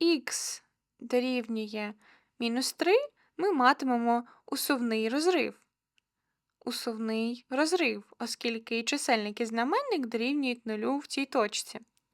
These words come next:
А при х дорівнює, відповідно, три, при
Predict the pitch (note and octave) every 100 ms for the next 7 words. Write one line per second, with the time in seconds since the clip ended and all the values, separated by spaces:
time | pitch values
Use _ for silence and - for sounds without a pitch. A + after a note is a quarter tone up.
0 | _ _ - - - A#3+ - C#4 D4+ A#3+
1 | - - A3+ A3+ A#3 A3+ A3 G#3 G#3 G#3
2 | - _ _ _ _ A3+ A3+ A#3 A3 A3+
3 | A3 A3 G#3+ - B3+ F4+ C5+ - _ _
4 | _ _ _ _ _ _ _ _ A#3 A3+
5 | A#3 A3+